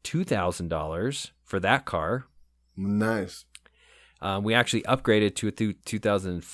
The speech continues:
Speaker 1: six that he had, that he hadn't listed, um, or anything.
Speaker 2: Nice.
Speaker 1: So I'm like, we were gonna end up paying two thousand dollars for that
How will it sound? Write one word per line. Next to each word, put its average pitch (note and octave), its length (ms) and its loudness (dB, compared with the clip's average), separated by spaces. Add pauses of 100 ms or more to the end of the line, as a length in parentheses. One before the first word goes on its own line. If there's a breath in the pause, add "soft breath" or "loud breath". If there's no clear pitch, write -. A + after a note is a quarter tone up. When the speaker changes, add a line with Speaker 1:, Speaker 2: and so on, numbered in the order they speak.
(260)
Speaker 1:
six - 380 -4
that F#2 140 -2
he F2 140 0
had, F2 340 -2
that F2+ 80 -4
he E2+ 60 -2
hadn't F#2 280 -4
listed, G#2 520 -4 (580)
um, F2 360 -6
or F2+ 120 -8
anything. F#2 480 -6 (280)
Speaker 2:
Nice. C3+ 280 2
Speaker 1:
So B2 180 6
I'm B2+ 200 0
like, A#2+ 340 2 (960)
we D3 160 12
were A3 80 12
gonna G#3 140 8
end D3+ 200 8
up C#3+ 140 8
paying C3 260 8
two A#2 200 2
thousand G#2+ 360 4
dollars F#2 400 2
for - 280 -4
that D#2+ 260 -2